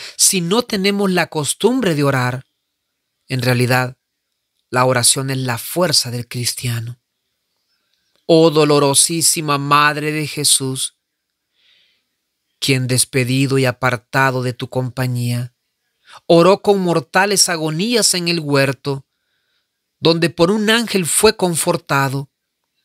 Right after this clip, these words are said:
Este misterio te lo ofrecemos, para que por tu intercesión, aquellos que están en el purgatorio sean confortados por Jesucristo en sus penas. Te lo pedimos por Jesucristo nuestro Señor.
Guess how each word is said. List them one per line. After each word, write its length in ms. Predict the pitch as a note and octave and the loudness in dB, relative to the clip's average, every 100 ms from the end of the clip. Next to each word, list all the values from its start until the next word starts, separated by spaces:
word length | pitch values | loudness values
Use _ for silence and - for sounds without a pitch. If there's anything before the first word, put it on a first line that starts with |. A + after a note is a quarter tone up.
| _ - | _ -4
Este 260 | D3 D#3+ | -2 0
misterio 480 | D3+ C3+ - D3+ D3+ | 0 -2 0 -2 -2
te 80 | D3+ | -4
lo 80 | C#3 | -4
ofrecemos, 800 | C#3 C3+ - C3+ C3+ C#3 - _ _ _ _ _ _ | -2 0 2 0 -6 -10 -14 _ _ _ _ _ _
para 200 | D#3 D#3+ | -2 0
que 140 | - D3+ | -2 -2
por 240 | F#3 G3 | 0 0
tu 140 | - | 0
intercesión, 960 | G#3 - G3+ - F#3+ - D3+ C#3+ C#3+ D3+ _ _ _ - - | -4 0 0 2 2 0 0 -4 -8 -14 _ _ _ -20 -6
aquellos 480 | D#3 - A3 A#3 A3+ | -6 -2 -2 0 0
que 120 | - | -2
están 300 | F3 - G#3+ | -4 -2 -2
en 60 | F#3+ | -2
el 120 | D#3 | -4
purgatorio 840 | - F3+ F3 - D3 C#3+ C#3+ C#3 - _ _ - | -4 -2 -2 -2 -2 0 0 -4 -10 _ _ -6
sean 440 | - - G#3+ G#3 G3+ | 0 2 2 -2 -4
confortados 880 | - E3+ - D3+ D3 - F#3+ E3+ - | -8 -8 -4 -4 -4 0 0 0 -6
por 200 | D#3+ C3+ | -6 -2
Jesucristo 720 | D3 - C#3 F#3 G3+ - D3+ | -2 -2 -2 -4 -4 -4 -4
en 80 | |
sus 240 | - D#3+ - | -2 0 -2
penas. 600 | D3 C#3 C3 C3+ - - _ _ _ _ _ _ | -4 -6 -4 -2 -2 -6 _ _ _ _ _ _
Te 80 | C#3 | -2
lo 140 | C3+ - | 0 0
pedimos 480 | C3+ E3+ D3+ C#3 | 0 0 0 -4
por 260 | - - - | -4 -6 -4
Jesucristo 720 | D3 - C3+ F3 F3+ - C#3+ | -4 -4 -4 -4 -2 -4 -6
nuestro 480 | D3 D#3 D3 - D3 | -4 -2 -2 -2 0
Señor. 520 | - C#3+ C3+ C3 C3 | 0 -2 -10 -12 -14